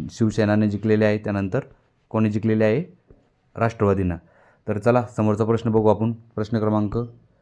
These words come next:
दोन नंबरचा. नुकतेच दोन राज्यात विधानसभा निवडणुकाचा निकाल लागलेला आहे, तुम्हाला माहीतच आहे. महाराष्ट्रामध्ये तर लागलेला आहे आणि त्याचबरोबर झारखंडमध्ये पण निवडणुका झालेल्या आहे महाराष्ट्राबरोबरच,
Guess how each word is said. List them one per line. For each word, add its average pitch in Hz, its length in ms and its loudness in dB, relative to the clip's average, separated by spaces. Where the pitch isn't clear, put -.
दोन 107 240 0
नंबरचा. 107 460 2
नुकतेच 117 420 4
दोन 123 320 6
राज्यात 113 540 2
विधानसभा 113 680 4
निवडणुकाचा 110 800 4
निकाल 110 260 4
लागलेला 101 340 4
आहे, 92 100 0
तुम्हाला 110 300 2
माहीतच 110 300 4
आहे. 110 120 0
महाराष्ट्रामध्ये 113 720 4
तर 113 60 2
लागलेला 107 360 2
आहे 107 100 0
आणि 104 220 -2
त्याचबरोबर 107 600 0
झारखंडमध्ये 110 580 4
पण 113 260 2
निवडणुका 107 500 4
झालेल्या 101 320 2
आहे 107 80 4
महाराष्ट्राबरोबरच, 101 920 0